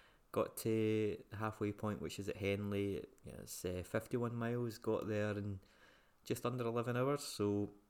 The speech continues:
you know, pretty solid, conservative, not too bad. It's probably looking at a fairly decent time, and yeah, the wheels just completely fell off the second fifty.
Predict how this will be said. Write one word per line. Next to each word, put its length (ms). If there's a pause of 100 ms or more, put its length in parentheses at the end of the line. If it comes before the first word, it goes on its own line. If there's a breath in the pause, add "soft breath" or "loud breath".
(500)
you 100
know, 240
pretty 200
solid, 480 (240)
conservative, 720
not 220
too 160
bad. 520
It's 120
probably 440 (500 loud breath)
looking 280
at 100
a 40
fairly 320
decent 320
time, 380
and 340
yeah, 340
the 120
wheels 440
just 240
completely 440
fell 280
off 240
the 80
second 440
fifty. 480